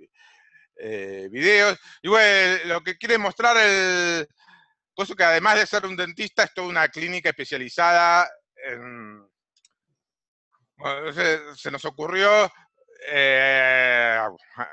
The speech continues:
a, a hacer un video de,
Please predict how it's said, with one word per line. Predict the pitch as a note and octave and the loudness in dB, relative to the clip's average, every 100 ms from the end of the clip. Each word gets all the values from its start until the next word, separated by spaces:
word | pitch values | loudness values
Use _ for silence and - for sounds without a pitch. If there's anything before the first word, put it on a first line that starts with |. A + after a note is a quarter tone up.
| D2 - | -18 -8
a, | B2+ A#2 A#2 A2+ - - - - - | 0 2 4 2 -2 -14 -18 -18 -12
a | A2+ | -10
hacer | D3+ E3 | -6 -8
un | E3 | -4
video | D3 E3+ F#3+ G3 G3 - - _ _ _ | 0 2 4 4 2 -2 -20 _ _ _
de, | B2+ A#2+ A#2+ B2 A#2+ A#2 A2+ A2+ A2 A2 A2 G#2+ | _ -2 0 0 0 0 -2 -2 -2 -2 -4 -6